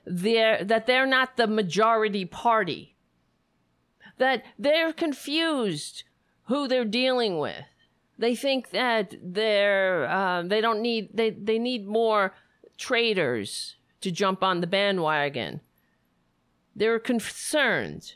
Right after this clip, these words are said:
that they're leaving too many traitors across the aisle. They, they're inviting them into the big tent.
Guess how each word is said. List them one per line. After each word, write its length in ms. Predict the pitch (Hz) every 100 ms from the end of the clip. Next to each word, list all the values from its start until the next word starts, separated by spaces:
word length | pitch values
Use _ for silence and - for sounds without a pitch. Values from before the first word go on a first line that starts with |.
| _
that 140 | 196 202
they're 180 | 214
leaving 400 | 196 233 226 214
too 220 | 196 - 226
many 200 | 214 196
traitors 840 | - 240 226 175 127 101 - - _ _ _ _ _ - - - -
across 380 | 190 214 202 196
the 180 | 196 196
aisle. 220 | 202 170
They, 300 | 202 214 190
they're 380 | 214 208 208 202
inviting 500 | 214 208 226 220 214
them 180 | 208 208
into 220 | 214 202
the 80 | 180
big 280 | 175 185 -
tent. 480 | - 170 98 -